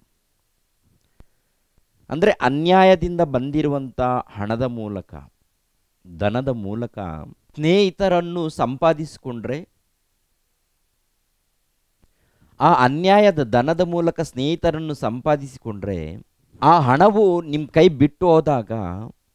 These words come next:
ಹಣವು ಕೈ ಬಿಟ್ಟು ಹೋದಾಗ ಅವರು ತಮ್ಮ ಮನೆಯಲ್ಲಿ, ಅಂದರೆ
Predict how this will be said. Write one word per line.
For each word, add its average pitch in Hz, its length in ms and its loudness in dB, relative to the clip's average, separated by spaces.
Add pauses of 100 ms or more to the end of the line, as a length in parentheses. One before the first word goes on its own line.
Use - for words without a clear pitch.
(420)
ಹಣವು 113 340 -6
ಕೈ 110 240 -2
ಬಿಟ್ಟು 107 360 -6
ಹೋದಾಗ 85 320 -8 (960)
ಅವರು 107 540 -8 (680)
ತಮ್ಮ 165 260 4
ಮನೆಯಲ್ಲಿ, 160 920 0 (180)
ಅಂದರೆ 165 320 -6